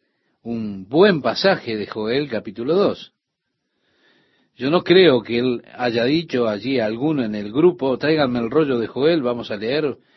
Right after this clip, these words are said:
veamos a ver qué dice aquí". ¿Se da cuenta? Él lo tenía en su corazón.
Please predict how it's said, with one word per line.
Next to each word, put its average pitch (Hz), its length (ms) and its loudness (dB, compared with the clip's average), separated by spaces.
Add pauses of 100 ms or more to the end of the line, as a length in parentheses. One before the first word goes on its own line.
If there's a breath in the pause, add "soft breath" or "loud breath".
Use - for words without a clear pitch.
(440 soft breath)
veamos 123 460 -2
a 110 80 -6
ver 123 160 -4
qué 151 120 -6
dice 123 220 -4
aquí". 147 420 -8 (580)
¿Se - 140 -6
da 120 100 -2
cuenta? 147 480 0 (840)
Él 170 220 6
lo 131 180 4
tenía 196 600 2
en 127 240 -6
su 214 260 -4
corazón. 139 680 0